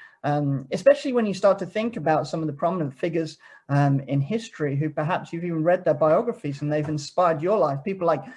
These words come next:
Corrie ten Boom, who's a Jewish woman who forgave a German soldier, um, in, in the years after World War Two, um, who was one of her captors. He re-, she recognized her from one of the concentration camps, or, or perhaps even William Seymour,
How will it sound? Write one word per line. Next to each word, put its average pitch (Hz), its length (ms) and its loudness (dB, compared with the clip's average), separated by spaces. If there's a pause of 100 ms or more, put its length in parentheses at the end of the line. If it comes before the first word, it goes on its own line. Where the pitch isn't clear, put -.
(200)
Corrie 180 260 4
ten 165 280 0
Boom, 170 320 4
who's 151 260 0 (300)
a 143 120 4
Jewish 196 380 4
woman 165 320 2
who 151 220 0
forgave 165 520 2
a 147 60 -2
German 165 380 4
soldier, 147 600 0 (220)
um, 139 560 2
in, 143 160 0
in 147 220 -2
the 151 120 0
years 160 360 0
after 165 340 4
World 143 260 4
War 143 140 0
Two, 143 380 0 (400)
um, 139 500 4
who 147 140 0
was 135 200 -4
one 156 140 2
of 143 100 -2
her 151 100 -4
captors. 143 580 -10
He 113 100 -8
re-, 170 220 -2
she - 160 -8
recognized 151 680 -2
her 143 80 -2
from 143 160 -6
one 143 100 0
of 139 60 -2
the 139 80 -6
concentration 147 640 -4
camps, 139 400 -4
or, 131 140 -8 (320)
or 151 100 2
perhaps 160 300 0
even 165 260 0
William 165 320 2
Seymour, 175 540 2